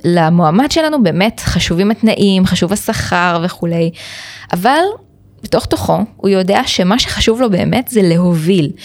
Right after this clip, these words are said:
לוודא, אה, שיצא לו להתנסות בהובלת פרויקטים, שיסמכו עליו, שיתנו לו אחריות, שיוכל להתפתח לכיוון הזה,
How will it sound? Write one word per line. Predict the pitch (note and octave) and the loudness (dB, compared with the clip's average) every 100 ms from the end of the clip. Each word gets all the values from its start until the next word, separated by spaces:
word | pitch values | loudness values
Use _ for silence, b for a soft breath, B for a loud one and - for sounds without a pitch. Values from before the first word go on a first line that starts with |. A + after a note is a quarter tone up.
| B B | B B
לוודא, | F3+ F#3 F#3+ F#3 | -2 0 0 2
אה, | A3 A#3 A#3+ - F3+ F3 | 2 2 -2 0 0 2
שיצא | G3 F#3+ | 0 0
לו | A3 | 2
להתנסות | A3+ F#3+ F#3+ F#3 G#3+ G#3 | 2 0 0 0 0 0
בהובלת | F#3 D#3 F#3 - | 0 0 -2 -2
פרויקטים, | A#3 B3+ A3+ G3 A3 - - A3 G#3 G3+ | -2 0 2 0 0 -4 -2 0 2 0
שיסמכו | G#3+ G3+ - G#3 - - G3+ | 0 -2 0 0 0 0 2
עליו, | F3+ F3+ F3+ | 2 0 -2
שיתנו | F#3+ - G3+ | -6 -2 0
לו | F#3+ | 0
אחריות, | F#3 - G3+ F#3 F#3 F#3+ E3 D#3 - | -2 -4 0 2 2 2 0 -2 -8
שיוכל | - - - F3+ - | -14 -10 -4 -2 0
להתפתח | A#3+ - G3+ - C4+ B3 | -4 -6 -12 -4 -4 -4
לכיוון | F3 - E3+ B3 | -8 -6 -2 0
הזה, | A#3 G3+ | 0 -4